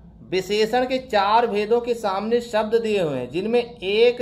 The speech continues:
का शब्द सही नहीं है, उसे चयनित कीजिए। इसका सही उत्तर क्या होगा? इसमें देखिए स्टार बना हुआ है। यहाँ पर देखिएगा, जो चारों विकल्प विशेषण के भेद एवं उनके उदाहरण की दृष्टि से संगत, दृष्टि से संगत है,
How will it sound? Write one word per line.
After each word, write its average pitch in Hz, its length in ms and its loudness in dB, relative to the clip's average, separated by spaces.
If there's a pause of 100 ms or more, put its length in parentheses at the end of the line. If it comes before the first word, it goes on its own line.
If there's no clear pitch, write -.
(140)
का 220 180 6
शब्द 220 480 -2
सही 202 400 -2
नहीं 214 260 0
है, 135 360 -4 (300)
उसे 208 320 4
चयनित 202 600 -2
कीजिए। 185 560 -4 (720)
इसका 151 200 -2
सही 208 160 0
उत्तर 214 240 0
क्या 220 160 2
होगा? 226 520 0 (400)
इसमें 208 200 -6
देखिए 233 300 -2
स्टार 196 360 0
बना 165 200 -2
हुआ 127 260 -2
है। 107 100 -10 (220)
यहाँ 170 260 -2
पर 233 160 0
देखिएगा, 208 720 2 (140)
जो 180 100 -4
चारों 190 420 4
विकल्प 220 380 0
विशेषण 196 420 -4
के 226 100 0
भेद 190 300 -4
एवं 214 220 0
उनके 190 200 -4
उदाहरण 196 320 0
की 214 100 -6
दृष्टि 180 220 -4
से 214 120 -4
संगत, 214 840 0 (280)
दृष्टि 175 320 -4
से 220 140 -2
संगत 190 440 0
है, 117 260 -6